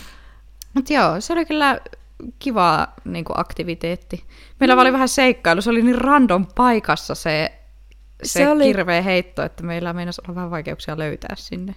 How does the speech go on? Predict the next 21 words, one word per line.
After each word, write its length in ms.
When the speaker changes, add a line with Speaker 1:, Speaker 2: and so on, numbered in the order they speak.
Speaker 2:
Siis 300
kyllä, 400
siis 220
mulla 300
oikeesti 480
alkoi 280
vähän 180
niinku 280
loppua 500
usko. 340
Tai 200
mä 140
vähän 180
mietin, 260
että 140
mihin 300
helvettiin 640
mä 160
oon 100
nyt 160
niinku 500